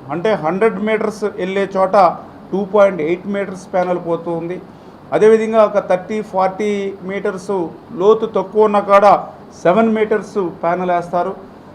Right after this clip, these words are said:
ఆ రెండిటికి మధ్యలో అవసరమైన చోట టూ మీటర్స్ ప్యానెల్ వేసి ఆ రకంగా, ఆ, పొడవు కలిగినటువంటి ప్యానెల్స్ డయాఫ్రమ్ వాళ్ళు వాడతారు. ఇది నెంబర్ వన్. రెండవది, ఏదైతే మందం ఏదైతే ఉందో,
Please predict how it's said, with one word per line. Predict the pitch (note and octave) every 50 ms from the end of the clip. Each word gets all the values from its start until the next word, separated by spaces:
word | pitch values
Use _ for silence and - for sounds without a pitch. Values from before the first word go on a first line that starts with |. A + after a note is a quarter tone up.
| - - - -
ఆ | E3+ E3+ F3
రెండిటికి | F3+ F#3 F#3+ A3+ A#3+ A#3 A#3+ A#3 F#3+ B3 A#3
మధ్యలో | G#3+ G3 G3+ F#3 E3+ A#3+ A#3+ A#3+
అవసరమైన | G#3+ G3+ G#3 G#3 G#3 G#3+ G#3+ G#3 G#3+ G3+ G3+ F#3 -
చోట | G3 G3 G3
టూ | A3 A3 - - G3 G#3
మీటర్స్ | G#3+ G#3 G#3 G#3 G3+ - G3 F#3 - - G3 F#3 F3+ -
ప్యానెల్ | F3+ F3 F3+ F#3 F#3 F3+
వేసి | F3+ F3 E3+ - D4+ D4+ - - -
ఆ | F3
రకంగా, | F3 E3+ E3+ E3+ G#3+ G#3+ A3+ G#3+ F#3+ E3 - - - - - - - - - -
ఆ, | D#3+ E3 E3+ F3
పొడవు | E3+ E3+ - F#3+ G#3+ B3+ B3+ B3+ B3+ A#3
కలిగినటువంటి | F3+ A3+ A3 G#3+ G3 G#3 G#3+ F3+ G3+ G3 G3+ G3+ G3 A3 G#3 F#3
ప్యానెల్స్ | F3+ F#3 F#3 F3+ F#3+ G#3 G#3+ G#3+ G#3+ G#3+ A3
డయాఫ్రమ్ | F#3+ E3+ F3 F3+ F3+ F3 F3+ F3+ F3 F3+
వాళ్ళు | F3 E3 D#3+ D#3+ D#3+
వాడతారు. | D#3 D#3 D3+ D3 D3 E3 E3+
ఇది | F#3 E3 D3
నెంబర్ | C#3 C3 A#2+ A2+ A2
వన్. | G#2 G2 F#2 F2 E2 - - - - - - - - - - G#2+
రెండవది, | C3 E3+ G#3 A3 B3+ C4 B3 C4 B3 G#3
ఏదైతే | G3+ G#3+ A3+ A#3 A#3 A3+ A#3 A#3
మందం | G3 D#3+ B2+ A#2+ C3+ E3 G3 G3+ A#3 A3+ A3+ A3
ఏదైతే | G#3 G3+ G3+ G3 G3 F#3+ F#3+ - G3+
ఉందో, | E3+ E3 E3+ E3 E3 G3 A#3+ C4+